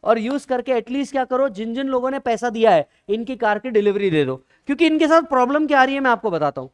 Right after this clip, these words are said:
इनको सबसे बड़ा कॉम्पिटिशन आ रहा है इंडिया में, सेमीकंडक्टर चिप्स मैन्युफैक्चरर बहुत कम है।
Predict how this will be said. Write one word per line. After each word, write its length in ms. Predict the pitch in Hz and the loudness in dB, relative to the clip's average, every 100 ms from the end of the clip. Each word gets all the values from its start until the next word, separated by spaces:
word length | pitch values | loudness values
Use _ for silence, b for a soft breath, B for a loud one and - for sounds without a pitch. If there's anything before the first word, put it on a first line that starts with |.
| _ _ _ _ | _ _ _ _
इनको 260 | 247 285 339 | -6 -2 -2
सबसे 300 | 277 220 330 | -2 -4 -2
बड़ा 180 | 320 320 | 0 0
कॉम्पिटिशन 500 | 277 262 294 285 294 | -2 -6 -6 -4 -2
आ 80 | |
रहा 120 | 269 285 | 0 -2
है 60 | 240 | -2
इंडिया 320 | 233 254 277 | -6 0 0
में, 120 | 311 | -2
सेमीकंडक्टर 640 | - 254 277 262 262 - | -6 -6 -4 -4 -6 -8
चिप्स 400 | 269 285 226 - _ _ _ | -10 -10 -12 -20 _ _ _
मैन्युफैक्चरर 800 | 175 220 240 269 285 - 302 294 285 | -4 0 0 -2 -6 -6 -2 -2 0
बहुत 280 | 233 233 - | 0 0 -2
कम 200 | 175 | -4
है। 100 | 139 | -4